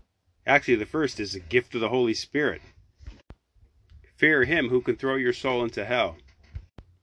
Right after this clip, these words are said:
That's not a vice fear. That's a, a gift of the Holy Spirit. It's called fear of the Lord. Pius the tenth def-,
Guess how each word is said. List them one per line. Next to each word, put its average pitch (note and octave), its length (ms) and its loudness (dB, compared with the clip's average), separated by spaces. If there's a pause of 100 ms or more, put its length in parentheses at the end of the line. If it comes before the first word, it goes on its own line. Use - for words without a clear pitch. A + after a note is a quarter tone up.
(340)
That's B2+ 260 0
not C3 160 6
a A2 60 2
vice B2 400 2
fear. F#2+ 420 -8 (380)
That's A#2 280 -2
a, A2+ 180 4
a G2+ 120 -2
gift B2+ 300 0
of A#2 60 2
the A#2+ 100 -2
Holy A#2+ 140 2
Spirit. A#2 320 0
It's - 80 -10
called A2 220 -2
fear D3 200 -2
of B2+ 60 0
the G#2+ 80 -2
Lord. G2+ 400 -4 (1400)
Pius C3 280 2
the A#2+ 80 -4
tenth D3 280 2
def-, - 260 -4